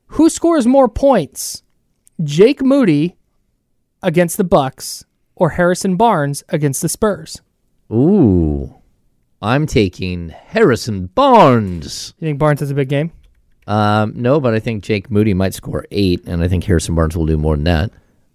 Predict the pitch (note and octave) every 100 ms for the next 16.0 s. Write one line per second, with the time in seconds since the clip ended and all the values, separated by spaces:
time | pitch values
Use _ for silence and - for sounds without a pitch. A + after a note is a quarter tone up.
0 | _ _ - E3+ E3+ D#3 C#3 B2+ A#2+ A2+
1 | - - - - - - - - _ _
2 | _ - C#3+ D3+ A3+ A#3+ - - B3+ C4
3 | G#3 G3+ F#3 F3 - - F3 D#3 C#3+ B2
4 | A#2+ B2+ - _ _ _ _ _ _ _
5 | _ _ _ _ - - D#3 D#3+ F#3 F3+
6 | D#3 F3+ E3 D3+ D3 C#3 C3 C#3 D#3 D#3
7 | C#3+ D#3 D3 D3 C#3+ B2+ - C#3 C#3 E3+
8 | C#3+ B2 B2+ - F3 G3 - - - _
9 | _ _ - D3 F#3 F#3+ C#3 D3+ F#3 F#3
10 | F#3+ F3 F#3+ F#3 F#3 F#3 - F3+ F3+ F#3
11 | F3+ F3+ F3+ F3 F#3+ E3 D#3 D3 D#3 D3+
12 | C#3+ C3+ C3 C3+ D3 C#3 D#3 C#3 - C#3
13 | C3+ D3+ D3 E3+ D3+ B2 C#3+ E3 D#3+ C#3+
14 | C3+ D#3 D#3+ E3+ D#3+ F3 E3 D#3+ D#3+ D#3
15 | E3 D#3+ D#3+ D#3+ D#3 D#3 D#3 - E3 E3